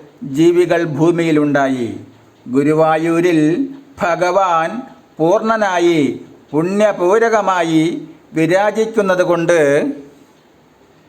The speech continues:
ജീവികൾക്ക് ഭഗവാന്റെ കാര്യം കേട്ടു ഭഗവത് ദർശനം നടത്താനും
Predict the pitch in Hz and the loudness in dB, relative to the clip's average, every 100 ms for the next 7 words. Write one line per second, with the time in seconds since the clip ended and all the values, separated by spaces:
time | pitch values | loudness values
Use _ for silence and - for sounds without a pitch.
0 | _ _ _ 151 135 175 208 190 185 175 | _ _ _ -8 0 2 2 2 0 -2
1 | - 175 143 131 - - - - 175 165 | -2 0 0 -2 -10 -20 -20 -6 -2 0
2 | 185 196 196 185 180 180 175 180 190 185 | 0 0 0 -2 -2 0 -2 -2 -2 -4
3 | 160 170 170 - 156 160 185 180 170 160 | -2 -2 0 -2 0 0 0 -2 0 -2
4 | 156 214 220 202 170 160 - 160 165 190 | -2 -2 -2 0 -2 -2 0 0 0 -4